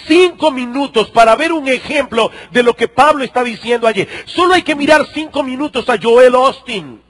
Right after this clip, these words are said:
o cinco minutos a Cash Luna,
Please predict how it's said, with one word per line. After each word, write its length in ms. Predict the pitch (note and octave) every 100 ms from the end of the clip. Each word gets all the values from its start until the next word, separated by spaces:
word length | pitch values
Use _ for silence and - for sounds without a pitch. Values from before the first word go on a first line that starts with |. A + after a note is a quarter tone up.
| _ _ _ _ _ _ _ _ - -
o 120 | C#4+
cinco 420 | - D#4+ E4 D4
minutos 640 | D4+ C#4+ C4 D#4+ D#4 C4+ -
a 260 | A#3+ A3+ - - - _ _ _ _
Cash 400 | C#4+ C#4 - C#4+
Luna, 680 | C4+ D#4 D#4+ D#4+ D#4 A#3